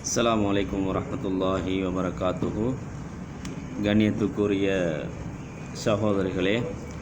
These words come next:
இன்று எங்களுடைய நாட்டில்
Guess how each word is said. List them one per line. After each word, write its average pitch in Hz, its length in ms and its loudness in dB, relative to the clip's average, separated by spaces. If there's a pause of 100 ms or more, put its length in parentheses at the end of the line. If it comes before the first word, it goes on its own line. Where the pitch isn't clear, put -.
(640)
இன்று 117 640 4
எங்களுடைய 113 500 4
நாட்டில் 113 760 2